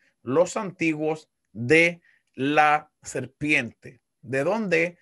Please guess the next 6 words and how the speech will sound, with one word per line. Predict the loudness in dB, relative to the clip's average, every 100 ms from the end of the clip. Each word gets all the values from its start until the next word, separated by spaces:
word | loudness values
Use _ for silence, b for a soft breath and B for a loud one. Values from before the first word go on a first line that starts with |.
| b _
se | -2 0
producía | 0 -4 -4 -6 -4 2 2 0
el | -6 -4
veneno | -4 -2 -2 -4 -10 -14 -6
que | -4 -2 -6 _
este | -6 -6 _ 0 2 2 0 -2 -6